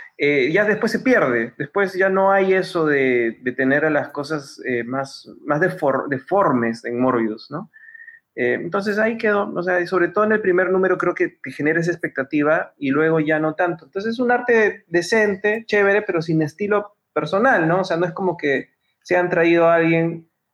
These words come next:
tal vez con la intención de que tanto en la historia como en el arte pongan un sello interesante visualmente, ¿no?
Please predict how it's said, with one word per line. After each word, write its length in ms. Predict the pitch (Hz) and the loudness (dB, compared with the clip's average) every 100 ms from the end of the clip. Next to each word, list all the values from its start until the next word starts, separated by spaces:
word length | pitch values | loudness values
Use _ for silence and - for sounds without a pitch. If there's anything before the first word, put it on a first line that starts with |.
| _ _ | _ _
tal 200 | 156 156 | 0 2
vez 180 | 156 156 | 2 0
con 160 | 156 | -2
la 60 | 151 | 0
intención 720 | 135 127 123 123 - 151 151 | 0 0 0 -2 0 0 2
de 160 | 147 147 | -2 -2
que 160 | 123 | -4
tanto 340 | 120 139 139 156 | -2 -2 0 -2
en 100 | 135 | 0
la 60 | |
historia 540 | 123 117 - 156 151 151 | 0 -2 -2 0 2 0
como 240 | 135 120 | -4 -4
en 80 | 120 | -2
el 120 | 120 | 2
arte 480 | 135 143 143 147 143 | 2 2 0 -2 -2
pongan 320 | - 139 135 135 | -4 0 0 0
un 200 | 135 135 | -2 -4
sello 440 | - 151 147 143 | -4 -2 0 0
interesante 760 | 139 131 123 117 - 139 135 | 0 0 0 -2 -2 -4 -2
visualmente, 880 | 127 113 117 127 127 127 131 113 - | -2 -2 -2 0 2 2 2 -2 -6
¿no? 220 | 110 139 | -8 -8